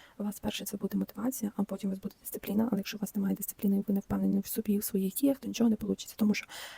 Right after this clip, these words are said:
е, вас, наприклад, будуть рідні ваші, які вам будуть казати, що "все окей, що ти собі придумав, в тебе все хорошо", да? Або, наприклад, хлопець або чоловік, який харчується зовсім по-іншому, і він не буде вас підтримувати в цьому всьому, а буде там при вас їсти якусь шкідливу їжу.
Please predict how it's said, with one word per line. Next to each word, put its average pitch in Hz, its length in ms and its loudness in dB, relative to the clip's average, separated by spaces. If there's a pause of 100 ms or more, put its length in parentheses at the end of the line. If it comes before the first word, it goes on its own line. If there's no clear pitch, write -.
(160)
е, 214 60 4
вас, 220 520 2
наприклад, 214 440 0
будуть - 320 -6
рідні 196 200 2
ваші, 196 280 0
які 220 100 0
вам 214 160 4
будуть 214 220 -4
казати, 214 320 -6
що 214 220 -8 (400)
"все - 180 0
окей, 220 240 0
що - 120 -8
ти 220 100 -6
собі 214 180 -2
придумав, 226 380 2
в 226 40 0
тебе - 180 -10
все - 140 -10
хорошо", - 280 -4
да? 202 100 0
Або, 220 240 0
наприклад, 254 360 2
хлопець 214 240 0
або 214 120 6
чоловік, 226 340 2
який 220 200 2
харчується 220 420 0
зовсім 208 300 0
по-іншому, - 800 -2
і 214 100 0
він 226 80 4
не 220 60 4
буде 214 180 2
вас 208 140 2
підтримувати 208 500 2
в - 20 -20
цьому 220 220 2
всьому, 262 420 2
а 214 60 4
буде 208 320 4
там 202 260 0
при 202 120 -4
вас 208 320 0
їсти 214 260 0
якусь - 300 -8
шкідливу 208 400 0
їжу. 202 320 0